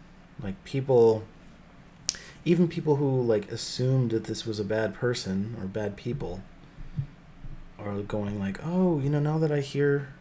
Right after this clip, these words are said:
from them, I, I kinda like them," or they have, you know, they have a lot of good things to say and just generally have a positive outlook. Like, the more the person talks, the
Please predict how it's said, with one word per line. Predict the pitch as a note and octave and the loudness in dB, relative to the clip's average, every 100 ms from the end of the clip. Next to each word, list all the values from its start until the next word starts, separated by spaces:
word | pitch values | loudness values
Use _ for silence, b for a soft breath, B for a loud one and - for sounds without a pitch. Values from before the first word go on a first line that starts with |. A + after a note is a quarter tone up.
| B B B B - | B B B B -6
from | C#3 C3 | 0 2
them, | B2+ C3 | 2 2
I, | B2+ B2 | 2 0
I | B2 | -4
kinda | B2+ C#3 B2+ | -6 -2 -2
like | A2+ A#2+ - | 0 -2 0
them," | A#2+ A#2+ A#2+ | 0 0 0
or | G2+ G2+ | -2 -2
they | A2+ | -4
have, | A2+ A#2 - | -4 -8 -6
you | A#2+ | -4
know, | G#2+ G#2 - - B B B B B B - - | -2 -4 -10 -20 B B B B B B -18 -8
they | |
have | A#2+ | 0
a | B2 | 2
lot | A#2 | 2
of | |
good | A2+ A#2+ | 2 -2
things | B2 A#2 A2+ | 0 -2 -4
to | |
say | G#2+ - A#2 A2+ A2+ A#2 A2+ | -4 4 8 10 8 6 4
and | G2 G2 G2 - - - B B B B B - - - - - - - | 2 0 -2 -8 -18 -20 B B B B B -16 -20 -20 -20 -20 -20 -16
just | - C3 - - - - - - - - | -6 -6 -4 -6 -6 -8 -10 -18 -20 -10
generally | B2+ D3 D#3 D3+ C#3 | 0 4 6 6 4
have | C3+ | 2
a | A#2+ | 0
positive | - A#2+ A#2+ A2+ G#2+ | -2 0 2 2 4
outlook. | G#2+ F#2+ F2 - - | 2 2 -4 -12 -10
Like, | A2+ G2 | -10 -4
the | |
more | B2 C#3+ D3+ | 0 6 6
the | C#3 | 6
person | C3+ C3+ C3 B2+ A#2 | 4 0 2 -2 -4
talks, | - A2+ G#2+ - - | -4 -2 -2 -2 -12
the | - G#2+ | -8 -10